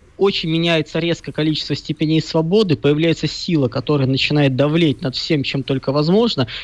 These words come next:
и мы переходим к варианту не просто глобализации, а глобализации там плюс, плюс, плюс, с полным контролем всего и вся,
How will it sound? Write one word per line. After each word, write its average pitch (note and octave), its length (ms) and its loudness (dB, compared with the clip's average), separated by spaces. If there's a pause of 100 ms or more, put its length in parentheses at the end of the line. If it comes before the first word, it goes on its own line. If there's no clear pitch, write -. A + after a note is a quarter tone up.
и G#3 320 4
мы G3+ 260 6
переходим F3+ 680 0
к - 100 -8
варианту E3 440 0
не G3+ 60 -6
просто A3 280 -4
глобализации, C3+ 960 0 (240)
а D3 540 2
глобализации D#3 800 0
там B2+ 180 -6
плюс, D#3+ 260 2
плюс, D#3+ 300 0
плюс, A#3+ 480 0 (340)
с - 140 -12
полным E3+ 460 4
контролем D#3 520 0
всего D3 380 -2
и D3+ 80 2
вся, A#3 440 0